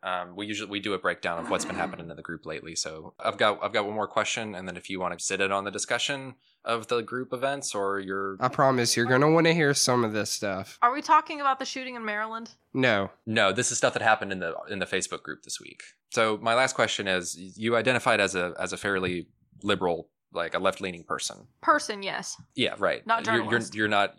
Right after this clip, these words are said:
Speaker 1: right.
Speaker 2: Mm-hmm.
Speaker 1: And, and that's, that falls mo-, the, the best indicator of political leaning is the Big Five personality spread, um, which I can't remember all of the dynamics of, but it's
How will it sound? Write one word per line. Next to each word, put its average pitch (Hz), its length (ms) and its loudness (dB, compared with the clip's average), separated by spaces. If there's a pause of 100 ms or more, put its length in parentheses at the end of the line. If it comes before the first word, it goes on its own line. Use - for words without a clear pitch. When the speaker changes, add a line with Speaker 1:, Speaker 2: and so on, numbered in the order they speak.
Speaker 1:
right. 95 280 -2
Speaker 2:
Mm-hmm. 107 280 -6 (460)
Speaker 1:
And, 110 240 0
and 110 120 2
that's, 131 320 4 (120)
that 131 380 2
falls 113 460 2
mo-, 107 240 -6
the, 110 380 -6
the 117 100 -8
best 131 260 2
indicator 110 520 0
of 92 460 2
political 107 360 0
leaning 92 340 -2
is 87 280 -6
the 95 60 -14
Big 92 160 -4
Five 87 200 0
personality 95 640 -2
spread, 107 440 -2 (680)
um, 90 260 -2
which 90 120 -2
I 87 80 -4
can't 90 220 -4
remember 90 400 -2
all 87 180 0
of 87 100 -4
the - 60 -8
dynamics 90 560 -2
of, 92 280 0
but 87 120 0
it's - 280 -4